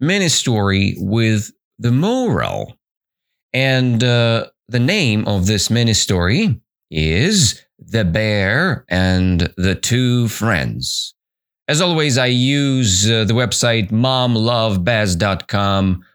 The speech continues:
for these short moral stories. And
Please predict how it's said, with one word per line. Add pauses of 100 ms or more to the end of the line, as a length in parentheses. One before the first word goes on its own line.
(140)
for
these
short (160)
moral
stories. (360)
And